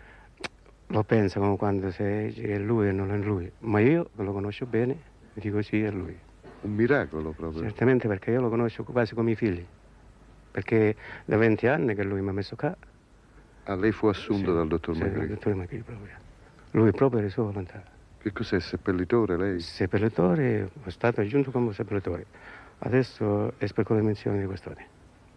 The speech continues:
Speaker 2: Ah, esplica le mansioni di
Speaker 1: Di
Speaker 2: custode.
Speaker 1: custode.
Speaker 2: È la sola salma imbalsamata di questo
Speaker 1: Di
Speaker 2: cimitero?
Speaker 1: questo cimitero, sì.
Speaker 2: Non ce ne sono altre?
Speaker 1: No, niente altro, niente più.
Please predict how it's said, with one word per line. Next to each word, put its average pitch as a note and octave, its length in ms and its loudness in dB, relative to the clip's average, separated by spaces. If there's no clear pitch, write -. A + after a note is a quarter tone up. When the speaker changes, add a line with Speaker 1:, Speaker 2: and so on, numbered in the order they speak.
Speaker 2:
Ah, F#2+ 160 2
esplica G2 440 2
le F2+ 120 4
mansioni F#2 420 4
di E2+ 100 0
Speaker 1:
Di D2+ 40 -2
Speaker 2:
custode. D#2+ 320 -2
Speaker 1:
custode. D2 220 -4
Speaker 2:
È G2+ 260 8
la F#2+ 160 4
sola D3+ 280 2
salma F2+ 400 0
imbalsamata F2 720 0
di D#2+ 100 0
questo - 260 -2
Speaker 1:
Di - 60 0
Speaker 2:
cimitero? F#2 380 2
Speaker 1:
questo G#2 80 4
cimitero, G2+ 340 4
sì. F#2+ 200 -10
Speaker 2:
Non G#2 120 -6
ce - 140 -2
ne F2 80 0
sono E2+ 300 2
altre? D2+ 360 -6
Speaker 1:
No, E2 200 -10
niente - 340 -16
altro, - 300 -16
niente - 260 -18
più. - 100 -20